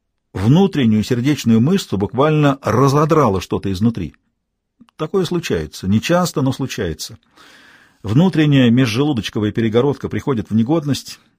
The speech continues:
или же папиллярные мышцы, гоняющие кровь с помощью клапанов, истончаются, и происходит разрыв. Но только не в этих случаях.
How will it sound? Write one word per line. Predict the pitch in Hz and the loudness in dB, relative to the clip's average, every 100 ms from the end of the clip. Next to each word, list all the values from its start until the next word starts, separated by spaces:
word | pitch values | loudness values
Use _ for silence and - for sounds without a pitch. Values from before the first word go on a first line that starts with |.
| - | -14
или | - 123 | -6 -2
же | 104 107 101 | 0 0 0
папиллярные | 101 - 131 120 120 | -2 -2 0 2 2
мышцы, | 120 131 127 - 104 | 4 2 -2 -6 -2
гоняющие | 107 117 110 - 107 | 0 2 0 -2 -6
кровь | - 120 104 | -2 -4 -4
с | - | -8
помощью | - 113 107 104 | -2 0 0 -2
клапанов, | 123 127 117 104 - | -4 -2 0 0 -2
истончаются, | 147 - 101 - 151 156 - 135 120 - - - - - | -8 -4 -4 -2 -2 -2 -2 -6 -6 -14 -20 -20 -20 -16
и | 127 | -10
происходит | 123 127 - 139 117 | -2 -2 0 0 2
разрыв. | 127 110 82 - _ _ _ _ _ _ _ _ | 0 0 -6 -10 _ _ _ _ _ _ _ _
Но | - 92 | -6 -2
только | 113 107 127 | -2 0 2
не | 139 | 2
в | 175 | 2
этих | 151 101 | -2 -4
случаях. | - 139 135 - - - | -6 -4 -4 -6 -14 -18